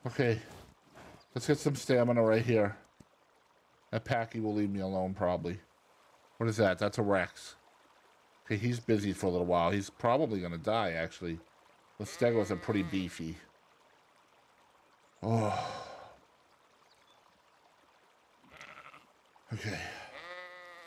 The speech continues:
How are you doing on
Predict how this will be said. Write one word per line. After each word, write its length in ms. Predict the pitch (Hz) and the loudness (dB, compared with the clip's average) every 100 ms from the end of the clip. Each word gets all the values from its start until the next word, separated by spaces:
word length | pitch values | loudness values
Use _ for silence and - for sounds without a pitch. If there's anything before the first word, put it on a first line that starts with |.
| 170 165 123 _ _ _ _ _ _ _ _ _ _ _ _ _ _ _ _ _ _ - - | -20 -20 -20 _ _ _ _ _ _ _ _ _ _ _ _ _ _ _ _ _ _ -16 -6
How 80 | 127 | 0
are 60 | 143 | 2
you 100 | 147 | 4
doing 320 | 143 135 120 | 4 6 6
on 300 | 113 104 | 6 4